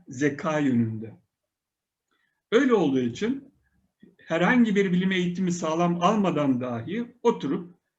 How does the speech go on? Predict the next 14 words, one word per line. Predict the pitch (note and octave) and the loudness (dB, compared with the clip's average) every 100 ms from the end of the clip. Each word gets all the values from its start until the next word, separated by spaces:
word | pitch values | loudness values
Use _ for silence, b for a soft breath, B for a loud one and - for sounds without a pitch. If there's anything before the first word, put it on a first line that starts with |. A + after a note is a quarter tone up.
| _ | _
o | G3+ F#3 | -4 -2
bilimin | G3 F#3+ F#3+ - | -2 0 -2 -2
klasik | G3 F3 F3 F3+ | -2 -2 -2 -6
mantık | E3+ E3+ E3+ F#3 - | -2 0 0 -4 -8
zinciri, | D3+ C3+ A#2+ A#2 A2+ A#2 F3+ - _ _ _ _ - | -2 0 0 -2 -4 -6 -8 -12 _ _ _ _ 0
bilimin | E3+ F3+ F3+ | 2 4 2
klasik | F3 F3 E3+ G3 - | 0 0 0 -4 -6
kuralları, | D3+ D#3 D3+ D3 C3 B2+ C3+ - | -4 -2 0 -2 -2 -4 -8 -8
hipotez, | C3+ D3 C3+ C#3 C3 - | -6 -6 -4 -2 -2 -4
kontrollü | - C3 C3 - C#3 C#3 C3+ | -6 -6 -6 -4 -2 0 0
deney | C3+ C3 C3 | -2 -2 -2
ve | C3 | -4
gözlem | A#2 C3+ B2 A#2+ C#3+ C3+ | -2 -2 -2 -4 -2 -2
bağlamında | A#2+ A#2 A2+ A#2 A2+ C3 - - | -2 -4 -6 -8 -8 -8 -10 -12